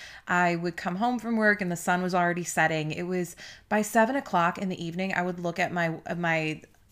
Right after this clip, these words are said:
phone to see what time it was, 'cause I was ready to go to bed. And I'd be like, "It's already seven," 'cause I was ready to turn in for the night. So it was just <laughs> not an inspiring time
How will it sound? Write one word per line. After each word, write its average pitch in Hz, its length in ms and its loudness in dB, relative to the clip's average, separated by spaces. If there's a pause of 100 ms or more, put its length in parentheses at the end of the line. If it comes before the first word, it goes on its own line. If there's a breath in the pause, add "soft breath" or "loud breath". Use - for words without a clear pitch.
phone 170 460 0
to 202 100 -8
see 185 120 -4
what - 100 -6
time 165 180 -2
it 170 80 -4
was, 196 220 0
'cause 180 120 -6
I 180 100 6
was 180 240 -2
ready 156 240 0
to 151 80 -6
go 156 140 -4
to 147 80 -4
bed. 110 360 -4 (260 loud breath)
And 196 80 -4
I'd 196 100 -2
be 208 80 -2
like, 196 140 -2
"It's 185 160 -8
already 208 320 -6
seven," 196 600 -2
'cause 185 260 -4
I 190 140 -4
was 208 240 -10
ready 165 220 0
to 165 80 -6
turn 151 260 -8
in 160 160 -8
for 170 100 -10
the 165 120 -8
night. - 340 -6
So 185 280 2 (420 loud breath)
it 233 100 0
was 240 160 2
just - 280 -4
<laughs> - 20 -6
not 208 500 6
an 202 120 2
inspiring 180 600 4
time 170 500 2